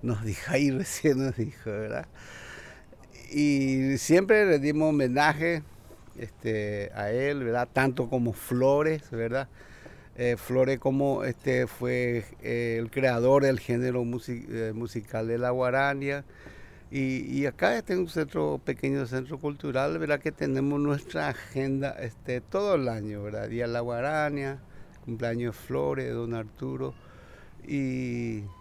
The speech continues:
todas las personas que quieran hacer su lanzamiento de libro, disco o de sus músicas, eso no, no dedicamos. Pero ahora estamos un poco parados por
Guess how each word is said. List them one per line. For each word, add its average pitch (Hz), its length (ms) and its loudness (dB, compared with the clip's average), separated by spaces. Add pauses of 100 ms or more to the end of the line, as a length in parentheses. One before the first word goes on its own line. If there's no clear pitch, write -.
(520)
todas 190 300 2
las 185 180 -2
personas 147 460 -4
que 147 120 -8
quieran 120 640 -4 (420)
hacer 120 320 4
su 127 120 0
lanzamiento 120 840 2
de 104 400 -6
libro, 127 720 -6
disco 135 520 -6
o 165 160 0
de 165 120 -2
sus 127 180 -10 (120)
músicas, 107 640 -6
eso 147 280 -10
no, 151 220 -10 (200)
no 127 160 -6
dedicamos. 117 480 -6
Pero 117 140 -2
ahora 143 180 0
estamos 170 320 -2
un 143 100 -8
poco 160 260 0
parados 131 480 0
por 135 220 -6